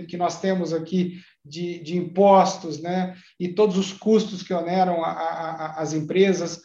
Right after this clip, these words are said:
A gente vê aí outras empresas lá pensando em, em, em sair do país. É realmente uma, uma grande pena, né? A Iveco não, não, não cogita esse tipo de coisa de forma nenhuma, mas, mas, mas as condições que, que o país, é, é, enfrenta hoje,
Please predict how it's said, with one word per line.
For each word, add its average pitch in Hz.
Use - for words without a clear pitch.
A 160
gente 190
vê 180
aí 175
outras 190
empresas 170
lá 175
pensando 180
em, 165
em, 175
em -
sair 175
do 160
país. 170
É 180
realmente 185
uma, 165
uma 160
grande 185
pena, 185
né? 160
A 147
Iveco 170
não, 156
não, 160
não 180
cogita 185
esse 185
tipo 175
de 151
coisa 180
de 156
forma 185
nenhuma, 190
mas, 180
mas, 185
mas 185
as 185
condições 220
que, 190
que -
o 185
país, 196
é, 175
é, 175
enfrenta 185
hoje, 180